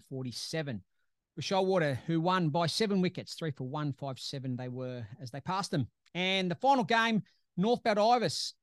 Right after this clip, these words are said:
nine wicket victors over Singleton and Winians. Um, Singleton all out for one two two. Uh, we had a five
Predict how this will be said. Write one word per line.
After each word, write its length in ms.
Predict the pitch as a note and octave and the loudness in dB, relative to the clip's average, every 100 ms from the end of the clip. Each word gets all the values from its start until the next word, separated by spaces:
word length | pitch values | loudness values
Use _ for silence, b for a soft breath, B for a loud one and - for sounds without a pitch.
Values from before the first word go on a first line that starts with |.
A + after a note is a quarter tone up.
| _ | _
nine 360 | D#3 F#3 B3 A#3+ | -2 2 4 4
wicket 280 | G#3+ - C#3 | 2 0 -4
victors 360 | E3 - D3+ | -4 -4 -2
over 220 | E3 E3 | -2 -2
Singleton 480 | C#3+ - F#3 E3+ D#3 | -4 -2 -2 -2 -2
and 140 | C#3+ C#3 | -2 -2
Winians. 540 | F#3 G3 F#3+ F3+ - b b _ _ _ | 0 0 0 0 -4 b b _ _ _
Um, 480 | D#3 D#3+ D#3+ D3+ D3+ - | -4 -2 0 -2 -6 -6
Singleton 400 | - G#3+ F#3 G3 | 0 0 0 -2
all 160 | G#3 | 0
out 160 | G3+ - | -2 -4
for 120 | F3+ | -8
one 360 | D#3+ F#3+ F#3+ D#3+ - | -4 -2 -2 -4 -8
two 300 | - G3 F3 | -8 -6 -6
two. 680 | - - - B3 C4 C4 B3 - _ _ - | -8 -10 -6 -4 -2 -2 -4 -8 _ _ -8
Uh, 340 | D3 D#3 D#3+ D#3 _ - | -4 -2 -4 -6 _ -8
we 80 | F#3+ | -4
had 80 | |
a 80 | F3+ - | -4 -4
five 480 | G#3 A#3+ B3 G#3+ C#3 | 0 2 4 4 0